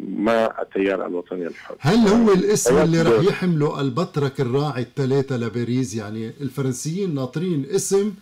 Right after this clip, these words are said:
Speaker 2: يطرحه المسيحيون، صرنا عارفين هالموضوع هيدا. البطرك
Speaker 1: يعني هيدا
Speaker 2: رايح باسم ولا شو؟
Speaker 1: هي-، هيدا يلي طلبوا، هيدا اللي طلبوا،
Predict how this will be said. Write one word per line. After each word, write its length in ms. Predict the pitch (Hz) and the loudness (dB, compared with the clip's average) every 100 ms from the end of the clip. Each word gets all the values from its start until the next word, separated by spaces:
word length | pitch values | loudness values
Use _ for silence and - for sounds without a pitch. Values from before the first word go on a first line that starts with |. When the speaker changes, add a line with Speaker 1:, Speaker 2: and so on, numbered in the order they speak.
| _ _ _ _ | _ _ _ _
Speaker 2:
يطرحه 680 | 139 165 208 208 208 180 190 | -4 -2 0 -2 0 2 2
المسيحيون، 680 | 165 175 151 - 170 165 135 | 2 0 0 0 0 0 -2
صرنا 300 | 123 156 143 | -4 0 0
عارفين 380 | 156 156 175 151 | 0 0 0 0
هالموضوع 480 | 123 120 110 123 104 | 0 0 0 -2 -4
هيدا. 380 | 107 98 101 95 _ - - - | -6 -8 -10 -14 _ -20 -20 -8
البطرك 400 | 123 117 208 214 | -4 0 0 2
Speaker 1:
يعني 120 | 156 | 4
هيدا 200 | 139 151 | 4 4
Speaker 2:
رايح 260 | 202 202 180 | 4 4 2
باسم 560 | 117 170 185 - 190 175 | -2 -2 -2 0 0 2
ولا 260 | 165 147 | 0 0
شو؟ 300 | 120 135 110 - _ _ _ _ _ _ - | -2 -2 -4 -6 _ _ _ _ _ _ -6
Speaker 1:
هي-، 200 | 135 - - | -4 -4 -6
هيدا 340 | 143 139 135 | -4 0 2
يلي 380 | 127 117 110 104 | 0 -2 -6 -8
طلبوا، 760 | 101 117 113 101 107 104 104 101 - - | -8 -6 -6 -6 -8 -8 -6 -8 -14 -10
هيدا 200 | 113 107 | -8 -8
اللي 200 | 95 92 - | -10 -14 -12
طلبوا، 680 | 101 95 95 95 95 95 | -12 -12 -10 -8 -8 -8